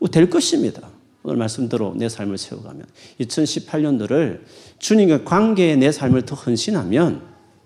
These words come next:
내 삶을 주님이 뭔가 이끌어가는 걸 경험하기 시작할 거예요. 생각하면 "어떻게 하지? 진료는 어떻게 하지?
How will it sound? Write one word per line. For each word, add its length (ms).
내 160
삶을 320
주님이 320
뭔가 200
이끌어가는 520
걸 160
경험하기 520
시작할 440
거예요. 180
생각하면 460
"어떻게 340
하지? 640
진료는 440
어떻게 400
하지? 540